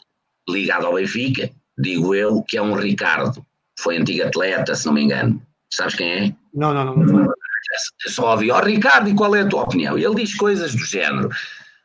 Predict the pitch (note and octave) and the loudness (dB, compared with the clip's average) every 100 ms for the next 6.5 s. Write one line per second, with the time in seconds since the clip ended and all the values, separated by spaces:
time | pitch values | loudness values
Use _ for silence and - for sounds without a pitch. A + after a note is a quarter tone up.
0 | _ _ _ C3+ D#3 F3+ F3+ F#3 G#3+ G3 | _ _ _ -6 -4 0 2 2 2 4
1 | G#3 G#3 - - - G3 G3 G3 G3+ A3 | 4 2 -2 -8 -2 0 2 0 0 2
2 | A3 G#3+ G#3+ G#3+ G#3 G#3 G3 G#3 A3 G3 | 0 0 -2 0 0 0 0 0 0 0
3 | G#3 G#3+ G#3 G#3+ G3+ - G3+ G3+ G#3+ G3+ | 0 0 0 2 0 0 -4 -2 -4 -2
4 | G#3+ G3 G#3 G#3 G3+ G3+ G3+ G3 - C#3 | -2 0 0 0 0 0 0 0 -2 -6
5 | - - F#3+ G3 - G3+ G3 G#3 F#3+ E3+ | -10 -4 -2 0 0 0 0 2 2 0
6 | - _ _ - - | -6 _ _ -8 -8